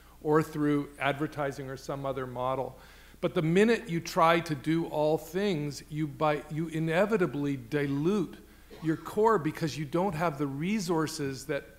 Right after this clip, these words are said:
we used to have at a major newspaper, where you could have somebody that specialized in, you know,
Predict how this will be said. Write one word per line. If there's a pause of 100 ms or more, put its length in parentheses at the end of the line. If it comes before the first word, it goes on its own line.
(120)
we
used
to
have
at
a (320)
major
newspaper,
where
you
could
have
somebody
that
specialized
in,
you
know,